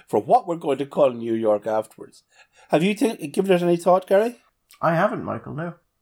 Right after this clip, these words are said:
Speaker 1: Are we gonna stick with, I mean, it, they have gone with a, a new thing,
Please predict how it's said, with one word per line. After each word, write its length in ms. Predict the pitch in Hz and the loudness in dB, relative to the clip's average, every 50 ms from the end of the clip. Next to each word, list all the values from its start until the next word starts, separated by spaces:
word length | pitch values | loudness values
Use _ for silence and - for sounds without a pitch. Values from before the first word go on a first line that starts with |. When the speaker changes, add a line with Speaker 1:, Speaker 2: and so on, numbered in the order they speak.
| _ | _
Speaker 1:
Are 100 | - 170 | -2 0
we 60 | 175 | 0
gonna 160 | 175 233 214 180 | 0 0 -2 -2
stick 260 | - - 214 214 - | 0 0 0 0 0
with, 200 | 208 185 - - | -4 -6 -2 0
I 60 | 160 | 2
mean, 200 | 175 165 156 - | 4 4 2 2
it, 220 | - 160 147 147 - _ _ _ _ _ _ _ _ _ _ _ _ _ _ _ - | 2 0 0 0 -4 _ _ _ _ _ _ _ _ _ _ _ _ _ _ _ -16
they 300 | - 151 151 156 180 175 | -14 -8 0 2 4 4
have 260 | 156 175 226 240 240 | 6 6 4 4 4
gone 240 | - 196 196 185 180 | 4 4 4 4 4
with 140 | 180 170 170 | 2 2 2
a, 260 | 175 160 156 151 151 - - | 2 4 4 2 2 0 0
a 120 | 143 147 | 2 2
new 880 | 143 139 139 139 139 139 147 156 151 151 143 139 131 120 117 113 110 101 95 | 2 2 2 2 2 2 4 6 6 6 4 4 0 -4 -6 -8 -10 -12 -10
thing, 560 | - - - - 117 101 90 80 82 80 - | -12 -6 -2 0 0 0 -2 -4 -8 -14 -18